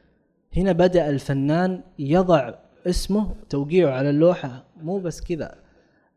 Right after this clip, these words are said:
الأشياء اللي يصورها هي مواضيعه الذاتية اللي تخصه، ليس كما في السابق كان الفنان يخدم الأمراء والملوك،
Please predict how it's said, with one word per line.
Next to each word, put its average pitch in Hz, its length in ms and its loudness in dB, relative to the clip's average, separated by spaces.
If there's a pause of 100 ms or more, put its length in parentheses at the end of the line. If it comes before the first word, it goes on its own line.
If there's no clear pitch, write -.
(280)
الأشياء 165 560 2
اللي 185 140 4
يصورها 160 960 4 (160)
هي 165 240 2
مواضيعه 160 580 4
الذاتية 143 480 0
اللي 131 120 0
تخصه، 127 460 -6 (400)
ليس 190 320 6
كما 165 380 2
في 156 120 -14
السابق 151 440 0
كان 143 180 -2
الفنان 143 440 0
يخدم 147 440 -2
الأمراء 135 520 -4
والملوك، 127 500 -8